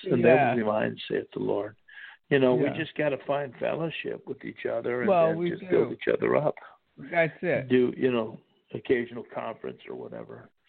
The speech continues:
Speaker 2: That's it. Exactly. If, uh, uh, I have the, my radio program, and then I have my friends, and we do. We talk to each other. Some of my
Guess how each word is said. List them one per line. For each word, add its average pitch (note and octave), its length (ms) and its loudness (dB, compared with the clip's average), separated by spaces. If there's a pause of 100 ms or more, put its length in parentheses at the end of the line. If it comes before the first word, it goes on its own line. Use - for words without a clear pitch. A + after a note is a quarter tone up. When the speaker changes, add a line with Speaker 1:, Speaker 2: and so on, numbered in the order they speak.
(280)
Speaker 2:
That's D#3+ 440 2
it. D#3 340 -2 (300)
Exactly. D3+ 760 -2
If, C#3 120 -2 (180)
uh, C#3 220 6 (1200)
uh, C#3 400 2 (560)
I D#3 120 2
have D#3 260 2
the, C3+ 220 -4
my D3 200 0
radio F3+ 420 4
program, D#3 840 0 (240)
and C#3+ 200 2
then C#3 180 0
I C3+ 100 2
have C#3 200 0
my C3 200 0 (100)
friends, D#3+ 460 4 (720)
and C#3+ 260 0
we D#3+ 140 2
do. D#3 280 2
We C3 160 0
talk D3+ 380 2
to E3 80 -6
each D3+ 200 -6
other. C#3+ 420 0
Some D3 120 0
of D3 120 -2
my C#3 180 -2